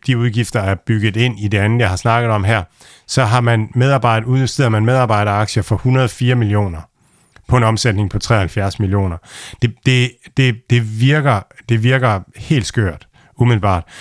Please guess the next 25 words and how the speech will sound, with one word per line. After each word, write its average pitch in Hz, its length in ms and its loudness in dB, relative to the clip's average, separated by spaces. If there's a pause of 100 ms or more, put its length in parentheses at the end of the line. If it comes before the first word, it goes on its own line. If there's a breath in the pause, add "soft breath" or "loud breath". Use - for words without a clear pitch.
(160 loud breath)
Og 110 80 0
så 120 60 4
kan 151 60 4
man 127 80 4
sige, 135 360 2
hvis 123 160 4
de 143 180 2
så, 151 240 0 (400)
hvis 131 140 0
de 123 120 0
så 147 160 2
vækstede, 113 760 -2
og 101 100 0
ligesom, 120 320 2 (360 loud breath)
hvis 110 120 -2
der 127 120 0
virkelig 123 460 0
var 113 160 2
noget, 120 500 2
et 104 80 -4
produkt, 127 420 0
hvor 123 100 -2
man 104 140 2
kunne 92 80 -4
se, 131 220 0